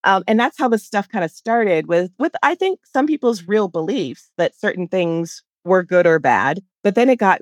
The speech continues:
really out of control, and, and people realized you can monetize this, and, uh, you know, and that's really when it kind of spun really out of control.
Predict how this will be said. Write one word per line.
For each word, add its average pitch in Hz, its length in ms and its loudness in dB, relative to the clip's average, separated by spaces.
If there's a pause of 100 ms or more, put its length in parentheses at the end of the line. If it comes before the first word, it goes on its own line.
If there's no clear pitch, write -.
really 190 380 0
out 160 100 0
of 151 80 -6
control, 135 720 -4
and, 160 340 -4
and 165 120 -6
people 170 260 -6
realized 156 340 0
you 156 80 -6
can 151 140 -6
monetize 147 560 -4
this, 139 320 -6
and, 123 360 -8 (240)
uh, 123 60 0
you 196 200 0
know, 165 120 4
and 160 140 2
that's - 240 0
really 160 220 -2
when 143 140 -4
it 120 120 -8
kind 147 160 -4
of - 60 -6
spun 143 340 -6
really 139 240 -4
out 123 140 -2
of 147 80 -8
control. 151 540 -4